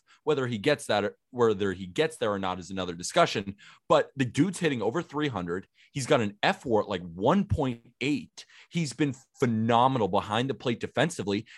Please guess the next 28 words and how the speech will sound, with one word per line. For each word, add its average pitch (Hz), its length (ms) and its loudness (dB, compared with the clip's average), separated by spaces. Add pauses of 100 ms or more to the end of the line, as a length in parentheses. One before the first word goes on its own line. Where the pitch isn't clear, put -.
and 139 120 2
I 180 100 4
think 208 240 -2
he's 185 220 -4
a 156 60 2
big 131 460 -2
reason 135 380 -2
why 127 460 2 (240)
this 147 180 -2
Yankees 147 400 -4
pitching - 460 -4
staff - 400 0
is 90 120 -8
so 98 160 2
fantastic. 87 720 -6 (240)
Gerrit 160 280 6
Cole 170 180 4
is - 80 -2
coming 131 240 0
off 120 200 2
one 131 120 0
of 123 60 0
his 110 140 -4
best 120 200 2
starts 123 280 0
of 104 80 -6
the 101 60 -2
year, 131 460 0